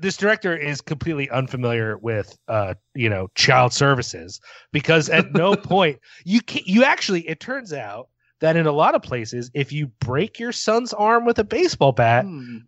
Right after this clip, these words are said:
Speaker 1: uh, someone might come in and at least wanna have a strong conversation with you. But in this film, no, there's no one to step in and say anything. It's just life is life, you know?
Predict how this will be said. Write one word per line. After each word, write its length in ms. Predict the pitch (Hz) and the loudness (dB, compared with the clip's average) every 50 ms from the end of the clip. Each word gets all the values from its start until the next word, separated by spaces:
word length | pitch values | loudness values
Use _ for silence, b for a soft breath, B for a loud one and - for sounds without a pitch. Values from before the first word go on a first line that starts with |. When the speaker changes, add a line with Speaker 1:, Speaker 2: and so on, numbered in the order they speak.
| _ _ | _ _
Speaker 1:
uh, 600 | 156 151 151 156 156 156 156 156 156 160 170 170 | 8 8 10 10 10 10 8 8 8 6 6 4
someone 420 | - - 226 262 - 453 480 - - | 2 2 0 2 4 2 2 2 2
might 220 | 294 285 269 - | 0 0 0 -2
come 160 | - - 269 | -6 -2 2
in 140 | 277 262 247 | 2 2 2
and 100 | 214 180 | 2 0
at 140 | 170 - 143 | 0 -4 -4
least 240 | 160 202 202 - 160 | -6 -6 -6 -2 0
wanna 180 | 165 156 147 | 0 0 2
have 120 | 147 143 135 | 0 -2 -2
a 40 | |
strong 400 | 123 - - 156 156 160 165 165 | -4 -6 -6 -2 0 0 0 0
conversation 640 | 156 - 170 147 131 - - - 160 - - - 151 | 0 -2 -2 -2 -2 -6 -8 -6 -6 -6 -4 -6 -10
with 160 | 139 113 - | -12 -16 -16
you. 160 | 127 117 113 110 B B B B B B | -14 -14 -14 -16 B B B B B B
But 160 | - 190 190 | 2 2 2
in 100 | 214 233 | 2 0
this 220 | 311 381 381 - - | 0 -2 -2 -2 -2
film, 380 | - 160 147 143 139 139 - _ _ _ 523 523 494 | 2 2 4 2 2 0 -8 _ _ _ 0 2 4
no, 140 | 294 202 175 | 4 4 4
there's 260 | 185 440 415 - - 185 | 2 0 -2 -2 -4 -4
no 180 | 185 170 165 | -4 -2 -2
one 220 | 160 165 156 151 143 | -2 -4 -6 -6 -8
to 60 | 139 | -10
step 420 | - - - 151 143 135 - - | -12 -8 -4 -4 -4 -4 -4 -4
in 200 | 143 170 247 302 | -4 -4 -4 -4
and 140 | 208 147 - | -8 -8 -8
say 240 | - - 123 131 139 | -8 -8 -6 -6 -4
anything. 440 | 143 165 190 - 247 294 349 349 302 | -6 -6 -8 -6 -6 -6 -6 -6 -6
It's 140 | 247 - - | -8 -6 -6
just 260 | 254 294 - - - | -6 -8 -8 -8 -2
life 280 | 156 170 208 247 - 277 | 2 2 2 2 0 -4
is 140 | 277 233 | -8 -4
life, 380 | - 359 330 214 139 117 - - | 0 2 2 2 2 -2 -6 -6
you 80 | 127 131 | -6 -6
know? 160 | 143 175 | -6 -6